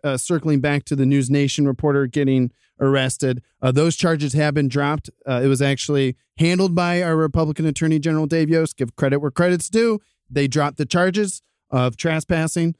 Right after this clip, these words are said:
uh, on Evan Lambert. So I would hope, again, just from a populist standpoint and standing up for Ohio, Dave Yost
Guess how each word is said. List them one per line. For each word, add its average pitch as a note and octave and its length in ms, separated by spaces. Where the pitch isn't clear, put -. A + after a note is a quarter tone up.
uh, B2 260
on C#3 260
Evan C3 420
Lambert. F3 680
So C3+ 600
I C3 200
would C3+ 240
hope, E3 500
again, C#3 500
just - 180
from D#3 120
a B2+ 60
populist D3 540
standpoint C3+ 640
and B2+ 120
standing C#3 300
up C3 140
for C#3 100
Ohio, C3+ 340
Dave C#3+ 280
Yost C#3 440